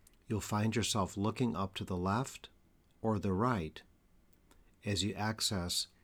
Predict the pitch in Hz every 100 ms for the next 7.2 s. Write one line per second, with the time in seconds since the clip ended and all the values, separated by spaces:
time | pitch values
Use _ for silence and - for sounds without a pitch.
0 | - - - 104 - 123 131 110 82 80
1 | 78 98 90 87 90 113 123 87 78 78
2 | - - _ _ _ _ _ - 98 87
3 | - 117 98 76 - - _ _ _ _
4 | _ - 110 98 92 95 87 85 85 85
5 | - 87 85 113 117 - - _ _ _
6 | - 90 90 85 82 85 82 82 120 120
7 | 87 80